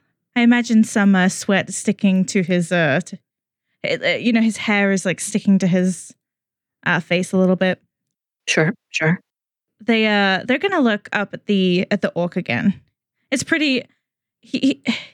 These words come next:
Speaker 1: he's, whether or not it's the, he can tell it's the leader, uh, they are a pretty big instigator here, and they can tell that. So they're gonna repeat what they did before, but this time they keep their eyes open.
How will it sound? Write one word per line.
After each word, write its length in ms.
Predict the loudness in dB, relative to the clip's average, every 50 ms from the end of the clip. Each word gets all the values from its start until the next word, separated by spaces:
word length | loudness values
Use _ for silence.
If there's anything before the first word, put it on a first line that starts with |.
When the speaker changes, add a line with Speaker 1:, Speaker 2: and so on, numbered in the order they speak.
| _ _ _ _ _ _ _ _
Speaker 1:
he's, 420 | _ -8 -4 -2 -2 -2 -2 -4 -10 -20 _ _ _ _ _ _ _ _ _
whether 200 | -2 0 2 2 2
or 40 |
not 160 | 2 0 0 0
it's 200 | -2 -4 -2 -2
the, 140 | -2 -2 -2 -4 -4 -2 0
he 160 | 2 2 2
can 140 | 4 2 2
tell 400 | 2 2 0 2 2 2 2 2 0
it's 200 | -2 -4 -4 -6
the 60 | -2
leader, 440 | 0 0 2 2 2 2 2 0 0 -4 -6 -4
uh, 400 | -2 -2 0 0 0 0 0 -2 -4 -6 -6
they 200 | -4 -2 0 0
are 380 | 0 2 2 2 2 0 0 -2
a 60 | -4 -2
pretty 220 | 0 2 2 2
big 280 | 2 0 0 -2 -2 -2 0
instigator 540 | 0 0 0 -2 -4 -2 -2 -2 -2 0 -2
here, 280 | 0 2 2 4 4
and 280 | 4 4 4 4 2 2 0
they 120 | -2 -2
can 140 | -2 -4 -4
tell 180 | -4 -4 -2
that. 220 | -2 -4 -6 -6 -8 _ _ _ _ _ _ _ _ _ _ _ _ _ _ _ _ _
So 540 | _ -4 -2 0 2 2 2 2 2 0 0 0
they're 160 | 0 -2 -2
gonna 200 | -2 -2 0 0
repeat 340 | 0 -2 -2 -2 -2 -2 0
what 120 | 0 0
they 100 | 0 0
did 160 | 0 -2 -2
before, 300 | -4 -4 -2 0 0 0
but 140 | 0 0 -2
this 180 | -2 -2 -2 0
time 220 | 2 6 6 6
they 100 | 6 4
keep 200 | 2 -2 -2 0
their 140 | 0 -2 0
eyes 240 | 0 -2 -2 -2 -4
open. 880 | -6 -6 -4 -4 0 2 4 4 4 2 -2 -8 -6 -6 -6 -8 -10